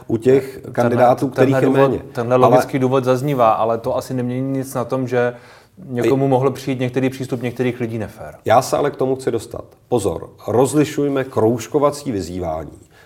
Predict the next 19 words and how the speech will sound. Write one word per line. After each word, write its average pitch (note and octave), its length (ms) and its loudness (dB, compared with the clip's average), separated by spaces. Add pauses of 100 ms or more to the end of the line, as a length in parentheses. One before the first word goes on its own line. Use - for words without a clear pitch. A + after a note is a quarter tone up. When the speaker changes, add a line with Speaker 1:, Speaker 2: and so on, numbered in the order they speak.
Speaker 1:
které, C3+ 320 2
když B2 160 0
se - 200 -2
asi B2 240 -2
ve A#2+ 120 2
třech A#2 280 -6
případech A#2+ 500 -6
objevilo, E2+ 380 -8 (380)
tak A2+ 180 -2
my D3 100 2
jsme D3 160 -4 (140)
okamžitě C#3 840 0
našim A#2+ 460 -2
kandidátům A2 640 -2
řekli, G2+ 280 -6
a G#2 40 -4
to G2 100 -6
je F#2 60 -4
prokazatelné, G#2+ 880 -2